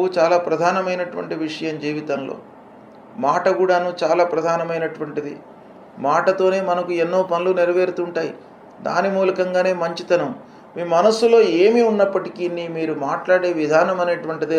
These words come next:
రిఫ్లెక్ట్ అవుతుంది. కాబట్టి దానికి ప్రథమ ప్రాధాన్యత ఇవ్వాలి. ఎదుటివాణ్ణి సంతృప్తిపరిచేటట్టుగా మీరు మాట్లాడడం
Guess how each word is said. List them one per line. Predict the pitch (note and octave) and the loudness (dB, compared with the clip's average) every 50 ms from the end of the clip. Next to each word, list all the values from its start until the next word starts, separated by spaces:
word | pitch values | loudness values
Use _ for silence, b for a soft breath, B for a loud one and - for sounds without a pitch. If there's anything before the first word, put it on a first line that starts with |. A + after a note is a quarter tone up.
| D3+ D3+ | 2 0
రిఫ్లెక్ట్ | D3 D3 - F3 F#3 F3+ - D#3+ | -2 -2 0 0 0 0 2 -2
అవుతుంది. | D#3+ D#3+ D#3 D#3 D3+ D3 D3 C#3 | -2 0 -2 -4 -4 -2 0 2
కాబట్టి | C#3 C3 C3 C#3 C#3 - F3+ G3+ - - - - - - - - - - - - - - - D#3 | 2 2 2 -2 -4 -4 -6 -6 -6 -8 -14 -18 -20 -20 -20 -20 -20 -20 -20 -20 -18 0 2 2
దానికి | F3 G#3 A3+ A#3+ A#3 A#3 A#3 A3 A3+ | 4 4 2 2 0 0 -4 0 2
ప్రథమ | F#3 F#3 F#3+ G#3 G#3 G3+ G3 - | 2 2 2 2 0 0 -2 0
ప్రాధాన్యత | - F3+ F#3 F#3 G3 F#3+ F#3+ F#3+ F3+ F3+ G3 F#3+ F#3+ | 0 0 2 2 0 -2 -2 -4 -6 -6 -6 -8 -6
ఇవ్వాలి. | E3+ D#3 D#3 B2+ G#2+ G#2 - - - - - - - - - - - - - - - - | -4 -4 -4 -4 -6 -10 -14 -20 -20 -20 -20 -20 -20 -20 -20 -20 -20 -20 -20 -8 -6 -2
ఎదుటివాణ్ణి | C#3+ F3+ F#3 G#3+ A3 G#3+ G#3 G#3 G3+ G#3 G3+ - - | 0 0 0 0 2 2 4 2 4 2 0 0 0
సంతృప్తిపరిచేటట్టుగా | F3 F3+ F3+ G3+ F#3+ - - G3 - F#3 F3 E3 D#3 F#3 F#3 F#3 F3+ F3 F3+ F3+ F3+ F3+ F3 F3 | -2 -2 0 -2 -4 -2 -4 -6 -6 -4 -6 -2 -2 -2 0 0 -2 -2 0 2 4 4 4 4
మీరు | F3 D#3+ D#3+ D3+ D3+ | 2 -2 -4 -4 -2
మాట్లాడడం | C#3+ D3 F3 F#3 - - F3+ F3+ F3 F3 E3+ D3 | -2 0 -2 -2 -2 2 4 4 4 4 2 0